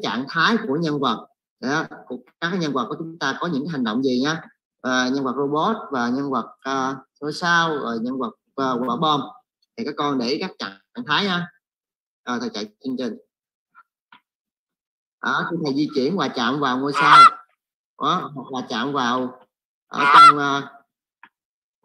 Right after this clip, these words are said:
phần, à, ngôi sao và quả bom thì, à, nhân vật của thầy có phát ra một âm thanh đúng không nào? Đó, và chuyển đổi trạng thái. Vậy thì làm sao làm được như thế này? Và ngôi sao của thầy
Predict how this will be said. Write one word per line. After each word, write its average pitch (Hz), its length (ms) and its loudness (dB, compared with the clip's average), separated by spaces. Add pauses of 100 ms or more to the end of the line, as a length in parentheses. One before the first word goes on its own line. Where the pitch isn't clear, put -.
(140)
phần, 127 220 -2
à, 127 220 -2
ngôi 143 120 -4
sao 151 320 0
và 131 200 0 (480)
quả 139 140 -6
bom 160 320 0 (480)
thì, 131 300 -4 (1700)
à, 131 200 -6 (100)
nhân 147 140 -8
vật 131 180 -6
của 160 80 -6
thầy 123 260 -4
có 185 320 -2 (140)
phát 180 200 -2
ra 143 120 -2
một 131 120 -2
âm 147 160 -6
thanh 147 220 -2
đúng 160 100 0
không 190 140 -2
nào? 135 180 2 (640)
Đó, 131 280 -2 (180)
và 127 260 -4
chuyển 151 160 -2
đổi 123 200 -4
trạng 113 180 -8
thái. 156 240 2 (880)
Vậy 143 160 -2
thì 170 60 -2
làm 143 240 0
sao 160 160 -2
làm 139 180 0
được 131 220 -4
như 151 100 -10
thế 180 100 -6
này? 131 300 -2 (300)
Và 127 540 -2
ngôi 160 160 -4
sao 156 240 -2
của 165 60 -4
thầy 127 440 -6